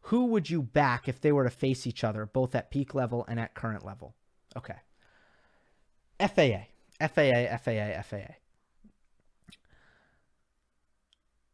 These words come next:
I ha-, I, I was not encouraged by his growth in twenty twenty. I used to be very, very certain and confident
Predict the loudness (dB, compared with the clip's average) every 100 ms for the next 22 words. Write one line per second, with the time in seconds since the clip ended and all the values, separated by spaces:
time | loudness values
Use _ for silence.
0 | _ 2 6 8 8 4 4 -2 -8 _
1 | _ _ _ _ -16 -12 -6 -6 -6 -2
2 | 2 2 0 0 2 0 0 2 2 0
3 | -4 -4 -4 -2 0 2 0 -2 -12 -6
4 | -2 0 0 -4 -6 -8 2 6 6 4
5 | -2 -8 -4 -4 -2 -2 -2 -4 -6 -8
6 | -8 -14 -20 -20 -20 _ _ _ _ _
7 | _ 0 2 4 4 2 0 -4 -2 0
8 | 2 0 2 4 6 4 2 4 4 4
9 | 2 -4 -8 -12 -4 0 0 0 -4 -4
10 | -6 -10 _ _ -8 -6 -6 -4 2 2
11 | 4 4 4 2